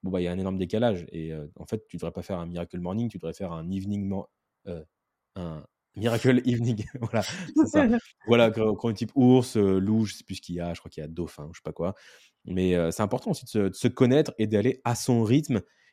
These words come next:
Speaker 1: Et il y a son rythme dans la journée, donc avec les chronotypes,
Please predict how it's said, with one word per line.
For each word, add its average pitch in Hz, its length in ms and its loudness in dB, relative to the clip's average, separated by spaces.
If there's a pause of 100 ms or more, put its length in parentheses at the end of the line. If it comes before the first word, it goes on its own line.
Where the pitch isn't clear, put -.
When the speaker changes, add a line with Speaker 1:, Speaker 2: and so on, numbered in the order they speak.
(100)
Speaker 1:
Et 113 60 2
il - 20 6
y 113 80 6
a - 20 2
son 147 180 4
rythme 143 220 2
dans 110 300 4
la 151 160 6
journée, 147 340 0
donc 110 180 -6
avec 95 120 -2
les 104 80 0
chronotypes, 110 520 -2